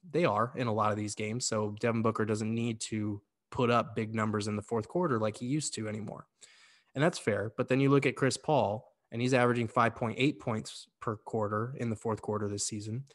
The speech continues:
which is twenty-seventh, much better than Booker at forty-fifth. Um, he's shooting fifty-two percent from the floor and nearly thirty-nine percent from three.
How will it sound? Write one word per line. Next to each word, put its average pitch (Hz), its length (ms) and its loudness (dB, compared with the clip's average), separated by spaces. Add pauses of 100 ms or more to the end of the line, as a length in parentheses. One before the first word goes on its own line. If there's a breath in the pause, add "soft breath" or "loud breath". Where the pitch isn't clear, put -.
(220 soft breath)
which 110 160 -6
is 104 120 -4
twenty-seventh, 113 840 0
much 107 300 -6
better 107 200 0
than 104 160 -4
Booker 104 300 -4
at - 100 -8
forty-fifth. 107 600 -6 (460 soft breath)
Um, 107 260 2
he's 113 100 -2
shooting 131 260 0
fifty-two 127 500 0
percent 123 360 -2
from 117 120 -4
the 104 80 -2
floor 104 540 -2
and 110 300 -2
nearly 110 320 2
thirty-nine 113 540 2
percent 110 360 -2
from 101 140 -10
three. 110 460 0